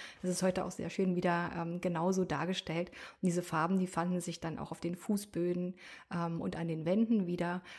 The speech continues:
aber eben auch zu jedem Eingang gab es eine Glas, ähm, ein Glaselement in der Tür, das dann diese Farbe hatte. Und, ähm, ich habe auch gelesen, dass es, äh, das gibt's heute leider nicht mehr, das wurde nicht wieder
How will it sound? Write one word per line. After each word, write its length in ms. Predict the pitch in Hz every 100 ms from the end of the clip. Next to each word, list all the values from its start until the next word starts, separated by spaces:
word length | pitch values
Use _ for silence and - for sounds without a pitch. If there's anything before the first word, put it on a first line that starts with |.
| -
aber 220 | - 160
eben 160 | - 175
auch 160 | 170
zu 160 | - -
jedem 220 | 170 165
Eingang 420 | - 160 175 170
gab 220 | 175 147 -
es 100 | -
eine 400 | 160 165 175 175
Glas, 580 | 156 135 147 170 - -
ähm, 340 | 160 165 170 -
ein 140 | 165
Glaselement 680 | 170 143 160 180 175 165 175
in 100 | 180
der 200 | 165 -
Tür, 280 | - 175 170
das 200 | 170 -
dann 160 | 165
diese 380 | 170 175 165 165 -
Farbe 400 | 170 170 175 -
hatte. 320 | 160 185 175 - - - -
Und, 340 | 180 175 170
ähm, 360 | 170 160 160 180 _ _ _ _ _ _
ich 140 | 190 -
habe 160 | -
auch 120 | 175
gelesen, 380 | - 175 180 190
dass 140 | 175 175
es, 160 | 165
äh, 160 | 147 180 196 - _
das 180 | 160 -
gibt's 240 | - -
heute 160 | 180 180
leider 300 | 170 180 170
nicht 240 | 196 -
mehr, 160 | 196 175
das 160 | 165
wurde 160 | 180 175
nicht 180 | 185 196
wieder 260 | 190 185